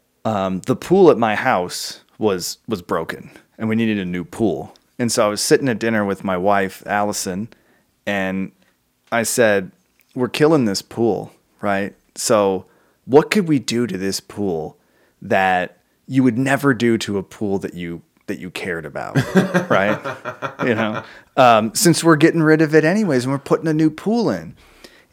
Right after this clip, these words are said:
And she had the idea of, of a giant bath bomb, just making, like, a huge one because, you know, it's, it's probably gonna mess up your pool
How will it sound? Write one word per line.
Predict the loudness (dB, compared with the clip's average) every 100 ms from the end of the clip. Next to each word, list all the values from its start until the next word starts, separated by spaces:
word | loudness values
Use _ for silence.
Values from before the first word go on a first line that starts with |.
| 0
And | 2 2 2
she | 0
had | 2 2
the | 4 2
idea | 2 2 2 4
of, | 2 -2 -10 _
of | -8 -4
a | -4 -4 -8
giant | -8 -4 -4 -4
bath | -6 -6 -6
bomb, | -10 -10 -18 _ _ _ _ _ _ _
just | -6 -4 -2
making, | -4 -4 -4 -4
like, | -4 -4 -6 -6
a | -6
huge | -4 -2 0 0
one | -4 -4 -6 -10 -6
because, | -4 2 4 2 -4 _ -4
you | 0
know, | 2 0 -4 _
it's, | -6 -6 -10 -14 _ _ _ _
it's | -4
probably | -2 0 2
gonna | 2 0
mess | -2 -4
up | -6 -8
your | -14
pool | -10 -6 -4 -6 -10